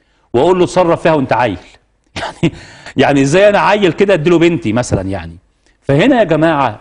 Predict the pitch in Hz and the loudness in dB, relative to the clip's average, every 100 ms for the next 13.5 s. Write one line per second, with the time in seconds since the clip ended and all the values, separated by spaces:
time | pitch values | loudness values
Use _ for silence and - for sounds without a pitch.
0 | - 139 139 - 233 226 208 202 - 160 | -2 -2 -2 -2 -2 0 -2 -2 -6 -2
1 | 139 143 131 170 185 135 147 143 127 123 | 0 0 0 0 2 0 2 2 0 0
2 | 127 170 - 127 120 131 - 127 147 160 | 0 0 -2 -4 -2 -2 0 0 2 2
3 | 135 117 107 117 127 113 82 - _ _ | 0 -2 -2 -2 -2 -2 -6 -18 _ _
4 | _ _ _ _ _ 160 156 160 165 240 | _ _ _ _ _ 0 2 2 2 2
5 | 214 160 156 135 165 208 185 147 143 156 | 0 -2 -6 0 0 0 -2 0 2 2
6 | 185 214 - 190 135 - _ _ _ _ | 2 0 -2 -2 -2 -12 _ _ _ _
7 | _ _ 131 170 175 160 135 185 - 104 | _ _ -2 0 2 2 0 0 0 -4
8 | - - _ _ _ - 135 160 214 202 | -10 -14 _ _ _ -4 0 2 2 0
9 | - 170 226 214 - 160 202 190 202 - | 0 0 0 0 0 2 2 2 -4 -2
10 | 220 214 - - 202 180 202 - - 202 | -2 -4 -6 -4 -2 0 0 -2 0 0
11 | 185 208 196 - 165 175 185 - 156 180 | 2 0 0 -2 0 0 0 -2 0 2
12 | 233 226 160 - _ _ 143 160 190 196 | 2 -2 -8 -16 _ _ -4 -2 0 0
13 | 202 - 127 110 - | 0 0 -2 -6 -14